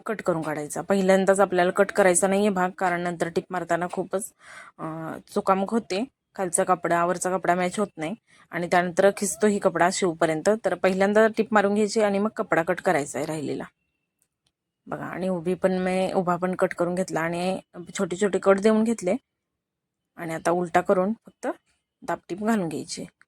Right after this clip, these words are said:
म्हणजे आपला पाठीमागचा गळा रेडी होऊन जाईल. जर पाठीमागच्या बाजूला तर जर तुम्ही बटन वगैरे पूर्ण खालीपर्यंत करणार असाल तर त्याला खूप वेळ जातो. छोटेसे फ्रॉक असतील तर त्यावेळेस अशा पद्धतीने एखादंच हुक करून, अ, दिलं की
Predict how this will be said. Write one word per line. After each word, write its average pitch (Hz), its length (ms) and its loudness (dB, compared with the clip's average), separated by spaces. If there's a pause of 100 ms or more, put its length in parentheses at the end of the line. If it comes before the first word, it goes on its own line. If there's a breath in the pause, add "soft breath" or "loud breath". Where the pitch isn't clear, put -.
(120)
म्हणजे 165 220 -6
आपला 165 260 -4
पाठीमागचा 175 500 -6
गळा 175 280 2
रेडी 196 240 4
होऊन 160 220 -2
जाईल. 156 220 -8 (960)
जर 175 160 0
पाठीमागच्या 190 480 0
बाजूला 190 480 4
तर 190 160 4
जर 190 180 6
तुम्ही 185 280 0
बटन 185 360 4
वगैरे 190 220 4
पूर्ण 208 400 6
खालीपर्यंत 180 600 2
करणार 185 280 4
असाल 196 280 0 (400 soft breath)
तर 170 100 -4
त्याला 180 260 2
खूप 202 200 -6
वेळ 202 180 6
जातो. 190 360 2 (260)
छोटेसे 214 360 2
फ्रॉक 220 300 2
असतील 202 300 0 (100)
तर 185 100 -2
त्यावेळेस 185 340 4
अशा 190 260 0
पद्धतीने 175 560 -2
एखादंच 175 400 -2
हुक 185 220 -6
करून, 175 360 -4 (760 loud breath)
अ, 170 160 -8
दिलं 170 320 0 (220)
की 202 240 -6